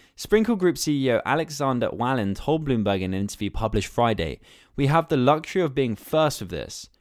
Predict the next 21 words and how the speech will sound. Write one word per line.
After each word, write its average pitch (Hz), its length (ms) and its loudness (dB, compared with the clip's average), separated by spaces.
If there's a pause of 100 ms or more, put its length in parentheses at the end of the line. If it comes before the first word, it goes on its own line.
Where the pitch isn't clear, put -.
but 151 100 4
we're 180 200 4
aware 165 360 6
that 110 140 0
it 98 80 0
will 110 120 -4
come 123 500 -4
a - 80 -14
crowded 92 420 -2
market." 120 500 -4 (640)
The 156 340 0
Bahrain-based 147 1080 0 (240)
platform - 640 -4
operating 123 480 -2
with 92 100 -4
a 98 60 -4
regulatory, 113 640 -2
within 107 280 -4
a 113 60 -2
regulatory 92 420 -6
sandbox 82 540 -8